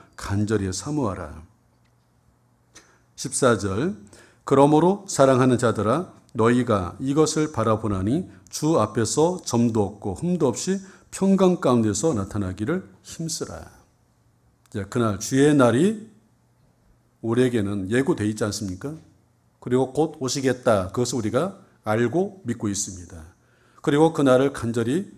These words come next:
우리가 사모하잖아요. 그 소망이 있는 거니까. 이제 소망을 가진 사람처럼 우리가 어떤 사람이 될 거냐라고 했을 때, "사랑하는 자들아, 너희가 이것을 바라보나니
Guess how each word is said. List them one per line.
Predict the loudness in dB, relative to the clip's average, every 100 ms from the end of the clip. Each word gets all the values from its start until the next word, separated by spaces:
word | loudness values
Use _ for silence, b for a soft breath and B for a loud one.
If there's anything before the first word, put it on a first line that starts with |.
| -8
우리가 | -4 -4
사모하잖아요. | -4 -4 -4 -4 -4 -6 -12 -20 _
그 | -8
소망이 | -6 -2 0
있는 | 0 -2
거니까. | -4 -6 -8 -10 -10 b b b b b _ _ _ _ _ _ _ _ -6
이제 | -4
소망을 | 0 4 6 6
가진 | 4 2 0
사람처럼 | 0 0 0 -2 -2 -2
우리가 | -2 -2 -2 -4 -6 -2
어떤 | -2 0 0 0
사람이 | 2 0 0
될 | -2 -4
거냐라고 | -2 0 -2 -2
했을 | -4 -8 -8
때, | -4 -2 -4 -6 B B B B
"사랑하는 | -4 2 4 6 4 2
자들아, | 2 0 2 2 0 B B _
너희가 | 4 4 6 4
이것을 | 4 2 0 0 -2
바라보나니 | -2 -2 -2 -2 -4 -2 -2 -4